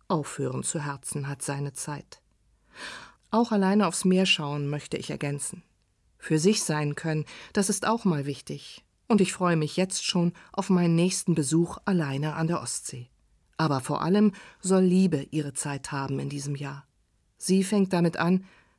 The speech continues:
dem anderen in die Augen zu schauen. „Mama, wann gehen wir?“ Jetzt will meine Tochter angeschaut werden, der die Bilder von Edvard Munch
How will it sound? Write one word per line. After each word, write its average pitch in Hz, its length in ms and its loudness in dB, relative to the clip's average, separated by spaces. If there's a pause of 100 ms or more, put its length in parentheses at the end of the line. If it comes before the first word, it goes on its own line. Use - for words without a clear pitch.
dem 220 140 4
anderen 175 640 2
in 202 140 4
die - 160 -2
Augen 156 300 -2
zu - 140 -10
schauen. 127 420 -10 (840)
„Mama, 226 460 4 (320)
wann 180 180 2
gehen 220 300 4
wir?“ 175 220 -2 (720)
Jetzt 160 360 0
will 180 80 6
meine 185 260 4
Tochter - 380 -4
angeschaut 139 560 -2
werden, 139 360 -4 (320)
der 156 80 2
die 151 120 2
Bilder 170 280 4
von 156 180 -4
Edvard - 400 -6
Munch 160 400 0